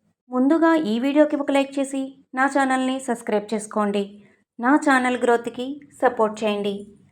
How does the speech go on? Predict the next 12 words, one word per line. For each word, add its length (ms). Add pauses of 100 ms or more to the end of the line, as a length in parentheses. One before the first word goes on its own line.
(500)
కావేరికా 840
నర్మదయోః 1080
పవిత్రే 640
సమాగమే 840 (460)
సజ్జనా 680
తారణాయ 960 (800)
సదైవ 640
మాంధా 760
త్రిపురే 720 (260)
వసంతం 800
ఓంకారమీశం 1400
శివమేకమీడే. 1400